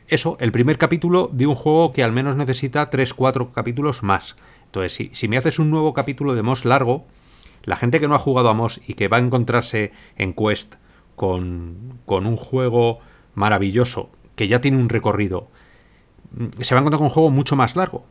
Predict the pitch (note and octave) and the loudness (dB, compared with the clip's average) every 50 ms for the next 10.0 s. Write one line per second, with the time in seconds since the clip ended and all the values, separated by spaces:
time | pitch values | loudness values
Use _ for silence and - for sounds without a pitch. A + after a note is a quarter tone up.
0 | - A2 A2+ - D3 C#3+ C3 A#2+ C#3 C3+ - - B2 A#2+ F3+ - - G2 F#2 F#2 | -2 -2 0 2 2 2 2 2 0 0 0 -2 -2 -2 -2 -2 -2 -4 -6 -6
1 | - - - - B2 C3 E3 F3 - F#3 F3 G3+ - _ - _ - - - C#3+ | -8 -12 -10 -2 4 4 4 4 4 0 -2 -4 -6 _ -20 _ -10 -4 -4 -2
2 | - B2+ - D3 C3+ B2 C#3+ C3 C3 B2 B2+ A#2 A#2+ B2+ A#2+ B2 B2 B2 A#2+ A#2+ | -2 0 -2 -2 -2 0 -2 -2 -2 -2 -2 -2 -2 0 0 2 2 2 2 0
3 | A#2 - G#2+ G#2+ A#2 A#2 A#2 A#2 A#2 A2 G#2+ A#2 A2 G2+ A#2 B2 B2+ C3+ - _ | 0 0 0 0 0 0 0 0 0 0 0 0 0 0 0 0 -2 -2 -6 _
4 | - - _ _ - - A2+ A2 G2+ G2+ - - C#3+ B2+ B2+ C#3+ D3+ D3+ D3 E3 | -20 -20 _ _ -4 0 2 2 2 2 2 2 0 2 4 2 2 0 0 -4
5 | - - B2 G#2+ G#2+ G#2+ G#2 G2 F#2+ - - - C#3 C#3+ D3 D3+ - - B2 - | -4 -2 -2 0 2 2 2 0 0 -4 -4 -6 -4 -2 -2 -2 -2 -4 -4 -4
6 | C#3+ C3 C3+ B2+ A#2 A#2 B2 B2+ B2 - - A#2 A2+ B2 C3 C#3 - - - _ | -4 -2 0 0 0 2 0 0 -2 -2 -4 -2 -2 -2 -4 -6 -12 -18 -20 _
7 | - - _ - - F#2 G#2 G#2 G#2 G2+ G2 F#2 F#2+ F2+ F2+ F2 - - - - | -20 -20 _ -8 -6 -2 -2 -2 0 -2 -2 -2 -2 -4 -4 -4 -8 -14 -16 -16
8 | _ _ _ _ _ - - - E3+ D3+ B2+ - A2+ G2 G2 - - G2+ G2+ G2 | _ _ _ _ _ -16 -14 -14 -14 -14 -10 -8 -6 -6 -6 -6 -6 -6 -4 -2
9 | G#2 A2+ A#2 C#3 C3+ C3 C#3 C3+ C3 C#3 C3+ B2 - C#3+ C#3+ C3 - D3+ D#3 D3+ | -2 -2 -2 0 0 0 0 2 2 2 2 2 0 -2 -2 0 0 0 0 0